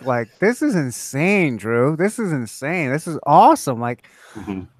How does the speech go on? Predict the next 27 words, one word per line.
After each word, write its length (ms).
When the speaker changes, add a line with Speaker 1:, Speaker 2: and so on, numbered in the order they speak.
Speaker 1:
wow. 480
Like, 280
you, 500
like, 200
seriously, 300
that's 140
the 80
movies. 440
"Oh, 240
yeah, 140
I 120
just, 280
I 100
just 280
packed 320
it 60
all. 120
I 120
just 320
left 340
it 100
all 340
and 220
just 240
went 380
for 320
it." 200